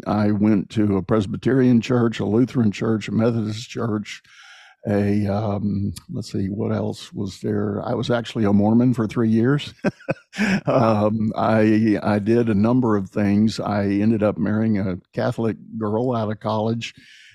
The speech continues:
and, uh, that honestly did not last, but, uh, nonetheless, I got a view, a pretty intense view of each one of these families of faith.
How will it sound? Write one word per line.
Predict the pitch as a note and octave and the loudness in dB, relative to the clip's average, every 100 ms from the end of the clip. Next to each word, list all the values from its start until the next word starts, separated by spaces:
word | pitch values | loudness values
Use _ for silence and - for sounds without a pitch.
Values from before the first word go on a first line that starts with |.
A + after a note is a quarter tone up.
| _ | _
and, | - G2 G2+ F#2+ | -6 -4 -2 -4
uh, | G2 G2+ G2 | -4 -6 -6
that | A2 A2 - _ _ _ _ _ - | -4 -6 -8 _ _ _ _ _ -8
honestly | G#2 G2 - G2 | -6 -6 -8 -6
did | G2+ | -4
not | G2+ G2+ | -4 -4
last, | B2 A#2+ A#2+ A#2 - A#2 | -2 -2 -2 -4 -6 -4
but, | G#2 G2+ - _ | -2 -2 -6 _
uh, | G2 G2+ G#2 | -6 -4 -2
nonetheless, | G#2 A2+ G#2+ G#2 G#2+ A2 A2 - - - - - | 0 2 2 2 2 0 -2 -8 -16 -20 -20 -8
I | B2+ | 0
got | D3 E3+ | 2 2
a | |
view, | A#2+ A2+ C#3+ C#3+ G#2 G2+ G#2+ - | 2 2 2 4 2 0 -2 -2
a | A2 G#2 G2+ | -2 0 -4
pretty | - C#3 A#2+ | -2 0 2
intense | A2 G#2 - A#2 G#2+ - | 2 0 0 0 0 -2
view | - G#2 A2+ B2 A#2 | -4 2 4 4 4
of | G2+ G2 | 2 2
each | A#2 - | 0 -2
one | G#2 A2 A#2+ B2+ | -4 0 2 0
of | G2+ | 0
these | G2 G2+ G2+ | -4 -4 -6
families | - A#2 A#2 A#2+ A#2 G#2 E2 | -10 -4 0 0 0 -2 -4
of | E2 | -10
faith. | - B2 B2+ A2+ A2 - | -10 -4 -2 -2 -4 -6